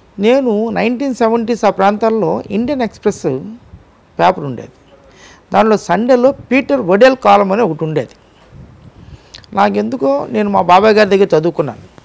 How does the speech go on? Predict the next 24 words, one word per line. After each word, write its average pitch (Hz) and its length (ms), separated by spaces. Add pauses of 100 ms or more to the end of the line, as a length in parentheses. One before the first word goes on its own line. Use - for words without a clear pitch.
(640)
మా 196 100
బాబాయ్ 214 320
గారి 220 200
ఇంట్లో 202 180
ఇన్ని 214 480
ఇండియన్ 220 240
ఎక్స్‌ప్రెస్ 202 400
ఉండేది. 156 280 (260)
మా 185 80
బాబాయ్ 196 360
గారు 220 120
చదువుతుండేవాళ్ళు, 180 720
ఆయనకి 202 340
ఇంట్రెస్ట్. 170 440 (500)
ఆయన 202 180
చదువుతుంటే 247 420
మనం 220 400 (140)
పిల్లలుగా 254 440
ఉన్నప్పుడు 220 420
ఏం 214 140
చేస్తామంటే 196 640 (680)
పెద్దవాళ్ళని 233 480
అనుసరిస్తూ 220 500
ఉంటాం. 143 320